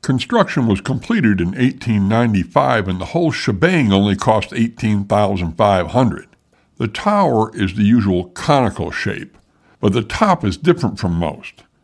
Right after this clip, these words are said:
The tower is surmounted by a colorful ten-sided cast iron lantern. In the old days, this was equipped with a third-order Fresnel lens. Today, it uses a modern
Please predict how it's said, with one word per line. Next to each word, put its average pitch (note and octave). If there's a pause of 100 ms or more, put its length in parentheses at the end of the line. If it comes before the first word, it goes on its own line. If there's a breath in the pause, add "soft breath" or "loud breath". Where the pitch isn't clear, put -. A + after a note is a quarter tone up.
(180)
The G2
tower D#3
is -
surmounted C3
by G2
a E2
colorful D3
ten-sided A2+
cast A#2+
iron G2
lantern. G#2+ (720)
In A#2+
the E3+
old G#3+
days, F#2+
this C#3
was G#2+
equipped A2
with F#2
a F2+
third-order A2+
Fresnel A2
lens. - (420)
Today, B2+
it A#2+
uses F#2+
a F#2+
modern G#2+